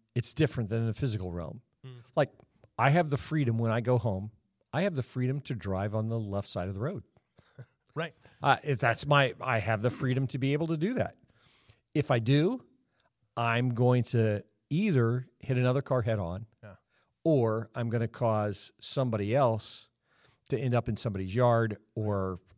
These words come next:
Speaker 1: uh, or endanger themselves. And there are gonna be consequences that come as a result of that. I have that freedom, but if I obey the law and drive on the right side of the road and drive according to the speed limit and, uh, you know, do,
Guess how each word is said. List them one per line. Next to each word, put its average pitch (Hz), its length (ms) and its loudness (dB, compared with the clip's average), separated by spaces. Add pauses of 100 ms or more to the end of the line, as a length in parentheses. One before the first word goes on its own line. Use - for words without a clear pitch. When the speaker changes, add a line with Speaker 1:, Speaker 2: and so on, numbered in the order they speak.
Speaker 1:
uh, 117 200 0
or 123 200 2
endanger 117 420 0
themselves. 101 720 -6 (680)
And 139 160 2
there 131 80 2
are 131 40 0
gonna 131 160 0
be 123 80 0
consequences 107 800 -6
that - 220 -8
come 110 240 -4
as 92 100 -8
a - 20 -8
result 101 360 -4
of 98 60 -10
that. 78 140 -8
I 147 140 0
have 151 240 0
that 113 220 -2
freedom, 107 420 -4 (540)
but 120 100 -2
if 107 140 -4
I 110 80 0
obey 110 280 0
the 180 120 0
law 110 300 0 (100)
and 117 100 -4
drive 104 220 -4
on 98 100 -4
the 98 80 -4
right 117 220 0
side 127 160 0
of - 0 -
the 117 120 0
road 101 400 -6
and 107 160 -2
drive 107 280 0
according 123 300 -2
to - 20 -4
the 120 80 -6
speed 95 180 -8
limit 92 300 -10 (180)
and, 101 500 -6
uh, 104 100 -10
you 110 200 -8
know, 95 180 -4 (120)
do, 120 260 0